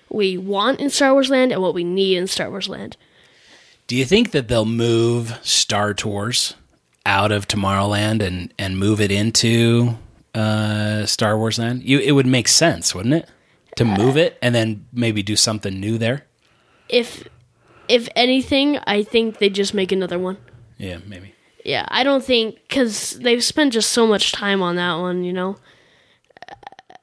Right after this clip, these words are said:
Speaker 1: I don't know. I don't know. Well, just, that's one of the mysteries of Star Wars Land.
Speaker 2: What are you hoping to see at a Star Wars Land?
Speaker 1: Uh, I'm,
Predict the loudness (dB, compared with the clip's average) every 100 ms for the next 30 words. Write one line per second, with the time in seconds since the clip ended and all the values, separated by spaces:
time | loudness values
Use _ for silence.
0 | _ -2 0 0 -2 -6 -10 -20 -20 _
1 | _ _ -6 0 2 2 2 0 -6 _
2 | -4 -2 -4 -2 -2 -2 -4 -8 -8 0
3 | 2 4 4 2 0 2 0 2 2 2
4 | 0 -2 -2 -2 -2 -4 0 4 4 4
5 | 4 0 -2 -4 -2 -2 -6 -6 -6 -6
6 | -6 -6 -6 -8 -14 -14 -4 -2 0 -2
7 | 0 0 -2 -4 -8 _ _ _ _ _
8 | _ -4 0